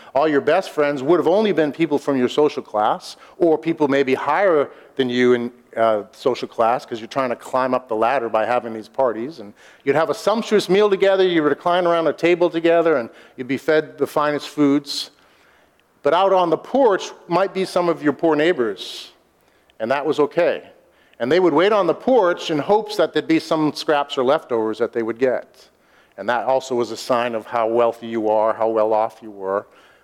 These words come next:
that you would send the leftovers to the poor on the porch. That's the context. And what they're doing in Corinth is they're importing that way of doing dinners and meals and,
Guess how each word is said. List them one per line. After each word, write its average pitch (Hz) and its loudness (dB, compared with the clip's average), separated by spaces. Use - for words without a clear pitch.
that 107 -4
you 113 -10
would 110 -6
send 117 -4
the 110 2
leftovers 110 -2
to - -10
the 104 -12
poor 127 0
on 104 -20
the 107 -18
porch. - -4
That's 185 -2
the 143 -2
context. 151 -4
And 143 -2
what 185 0
they're 160 4
doing 185 2
in 151 0
Corinth 180 0
is 139 2
they're 147 4
importing 160 2
that 151 2
way 147 2
of 123 -2
doing 143 0
dinners 151 2
and 127 0
meals 165 2
and, 117 -4